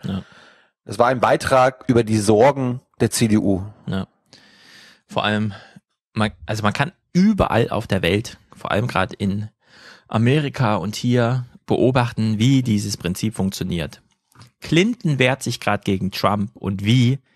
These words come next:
Speaker 1: sie stellt jeden Tag drei Videos online, in denen mit Musik untermalt wird, was Trump für Blödsinn erzählt. Weil
Speaker 2: Mhm.
Speaker 1: sie glaubt, alle finden, das ist Blödsinn.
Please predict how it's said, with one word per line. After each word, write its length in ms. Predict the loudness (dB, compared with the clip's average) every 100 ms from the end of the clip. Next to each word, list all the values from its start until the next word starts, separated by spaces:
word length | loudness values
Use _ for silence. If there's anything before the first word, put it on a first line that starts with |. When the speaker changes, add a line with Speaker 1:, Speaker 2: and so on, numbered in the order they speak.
| _
Speaker 1:
sie 120 | -10 -4
stellt 280 | 0 0
jeden 320 | 2 2 2 0
Tag 280 | -2 -2
drei 320 | -4 -2 0 0
Videos 420 | -2 -2 -4 -4
online, 460 | -6 -4 -4 -4
in 100 | -4
denen 440 | -4 -2 -2 -2 -2
mit 200 | -4 0
Musik 360 | 0 2 0
untermalt 500 | 0 0 0 0 0
wird, 140 | 0 -2
was 160 | -4
Trump 300 | -2 0 0 0
für 140 | -2
Blödsinn 420 | 2 2 2 -2
erzählt. 460 | -6 -6 -8 -8 -8 _ -20 -20 _
Weil 140 | 2
Speaker 2:
Mhm. 60 | 2
Speaker 1:
sie 200 | 2 0
glaubt, 520 | 2 2 0 -4 -12 -20 _
alle 180 | -2 0
finden, 280 | 0 0 0
das 120 | 0
ist 140 | -2
Blödsinn. 420 | -2 -2 -2 -8